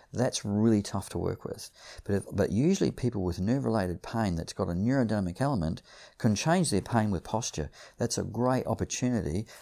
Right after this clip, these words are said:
to start with something. And I will often start with an opener technique, and if it helps the limb pain from the, the, whatever it is, that's to me a great start, and I will show them how to posture themselves at home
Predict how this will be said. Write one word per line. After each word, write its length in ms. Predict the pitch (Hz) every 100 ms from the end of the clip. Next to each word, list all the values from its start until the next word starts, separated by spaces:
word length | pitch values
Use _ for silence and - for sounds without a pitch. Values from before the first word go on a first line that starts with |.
| -
to 100 | 90
start 460 | - - 104 95
with 120 | 92
something. 600 | - - 110 113 - 62 - _ - - -
And 140 | 98 90
I 100 | 107
will 220 | 110 98
often 320 | 110 - 90
start 300 | 82 - 87
with 120 | 87
an 80 | 78 -
opener 280 | 107 - 95
technique, 580 | - - 110 175 240 - - - - -
and 100 | 95
if 80 | 82
it 80 |
helps 380 | 71 - 117 -
the 60 | 92
limb 260 | 90 147
pain 300 | 151 104 95
from 220 | 90 92 85
the, 240 | 80 -
the, 160 | - 82 - -
whatever 300 | 98 95 104
it 60 |
is, 320 | 131 90 107 - - - - -
that's 280 | 113 110 -
to 80 | -
me 100 | 101
a 80 | 80
great 420 | - 107 104 85
start, 520 | - - 87 82 69
and 120 | 95 95
I 40 |
will 160 | 95 82
show 320 | - 139 139
them 120 | 110
how 120 | 104
to 80 | 92
posture 380 | - 113 - 107
themselves 440 | 90 87 95 87
at 80 | -
home 320 | 95 120 202